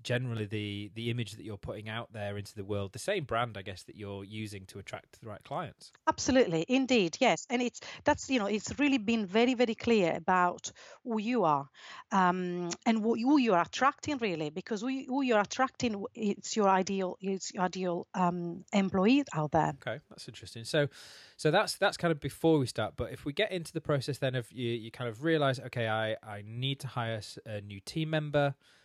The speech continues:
Speaker 1: um, what's kind of the next step after that? Do you then kind of, is there a process to sit down and figure out exactly who you're looking for,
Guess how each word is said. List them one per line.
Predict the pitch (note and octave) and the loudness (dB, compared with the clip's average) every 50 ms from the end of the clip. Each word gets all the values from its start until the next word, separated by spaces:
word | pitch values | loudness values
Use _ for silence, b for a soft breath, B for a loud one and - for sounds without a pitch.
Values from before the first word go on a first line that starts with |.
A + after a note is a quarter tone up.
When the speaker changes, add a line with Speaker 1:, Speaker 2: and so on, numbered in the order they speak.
| b b b b _ - | b b b b _ -6
Speaker 1:
um, | A2 A#2 A#2 A#2 A#2 A2+ A2+ A2+ A2+ B2 - _ _ _ _ _ _ - _ | -6 -4 -4 -4 -6 -6 -8 -12 -16 -18 -20 _ _ _ _ _ _ -20 _
what's | C3+ C3+ D#3+ E3 - | -8 -8 -8 -8 -8
kind | - - E3+ E3 | -10 -6 -6 -4
of | D3 | -4
the | C#3+ | -2
next | C#3 C3+ C3+ - - - | -2 -4 -4 -4 -4 -6
step | - B2 - | -6 -4 -2
after | B2+ A#2+ - - B2 | -4 -4 -6 -6 -4
that? | A#2 G2+ - A2 | -4 -4 -4 -4
Do | A#2 | -2
you | A#2+ | 2
then | C3+ C#3+ C#3 C3+ | 2 2 2 0
kind | - C#3+ C3+ | -2 -4 -4
of, | B2+ A#2 - - _ _ _ _ _ _ _ _ _ _ _ | -4 -4 -6 -12 _ _ _ _ _ _ _ _ _ _ _
is | - B2+ A#2+ | -6 -2 -2
there | C3+ | -2
a | B2 | 0
process | - C#3 C3 - C3 A#2 - | 2 0 0 0 -2 -6 -6
to | - | -8
sit | - - D3 - | -8 -8 -8 -6
down | - A#2+ A2+ | -6 -6 -6
and | A#2 G#2+ | -8 -10
figure | - - - C3 A#2+ B2+ | -8 -6 -4 0 2 2
out | A#2+ A2+ A2+ A2+ - | 4 4 2 0 -4
exactly | A2 G#2+ A#2 G#2 - - G#2+ | -6 -8 -8 -8 -8 -10 -8
who | - A#2+ | -4 -4
you're | A2 G#2 G#2 | -2 -2 -4
looking | G2 G#2+ C#3 C#3+ - D#3 D3 | -2 -2 -4 -4 -4 -6 -10
for, | - - - D3 D3+ D#3+ E3+ F3+ F3+ | -6 -2 0 2 4 4 2 2 -2